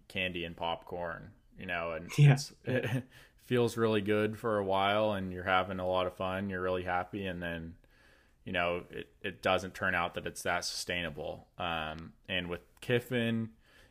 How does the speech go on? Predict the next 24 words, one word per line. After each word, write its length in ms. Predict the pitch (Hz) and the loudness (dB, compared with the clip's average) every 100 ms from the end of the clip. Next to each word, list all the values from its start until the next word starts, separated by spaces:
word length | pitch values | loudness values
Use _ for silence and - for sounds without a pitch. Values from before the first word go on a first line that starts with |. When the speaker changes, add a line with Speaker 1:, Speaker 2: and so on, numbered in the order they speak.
| - | -8
Speaker 1:
you 320 | 107 110 107 | 0 2 4
accept 460 | 101 - 113 110 - | 2 2 4 4 4
all 200 | 104 104 | 2 4
that, 300 | 101 98 - | 4 4 0
you 80 | 101 | -4
know, 180 | 92 90 | -2 -2
fun, 480 | - 95 98 98 95 | 0 0 0 -2 -4
flashy 460 | 95 95 92 98 | 2 2 2 0
offense 640 | 92 92 - 95 92 - - | 0 0 0 -6 -6 -8 -4
with 320 | 90 90 - - | -2 -2 -6 -14
some 260 | - 95 92 | -6 -4 -2
of 80 | |
the 40 | 85 | -2
bad 360 | 87 87 87 | 2 2 2
stuff, 400 | - 85 80 78 | -4 -2 -2 -4
which 180 | - - | -10 -10
is, 320 | 90 85 - - | -8 -8 -10 -12
you 80 | 87 | -8
know, 240 | 78 - - - - | -6 -8 -12 -20 -14
trolling 420 | - 95 90 87 | -2 0 2 0
around 360 | 87 85 85 87 | 0 0 0 -2
on 160 | 85 | -4
Twitter 560 | 82 90 87 85 85 85 | -4 -2 0 0 0 0
and, 360 | 82 80 78 | -2 -4 -8